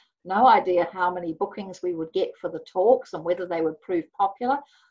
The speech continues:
Uh, I'm really thrilled that you have joined me, and I do hope that you will join me for the next two weeks as well on Sunday,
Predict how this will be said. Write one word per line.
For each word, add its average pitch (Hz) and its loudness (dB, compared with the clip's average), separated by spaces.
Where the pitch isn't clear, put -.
Uh, 185 2
I'm 196 2
really 247 2
thrilled 202 4
that - -4
you 160 -8
have 165 -20
joined 214 0
me, 254 -4
and 175 -8
I 170 -12
do 196 -4
hope 175 0
that - -4
you 165 -4
will 160 -2
join 208 2
me 190 0
for 180 -12
the 175 -6
next - -8
two 220 -4
weeks 202 -2
as 175 -8
well 214 2
on 160 -12
Sunday, 180 -6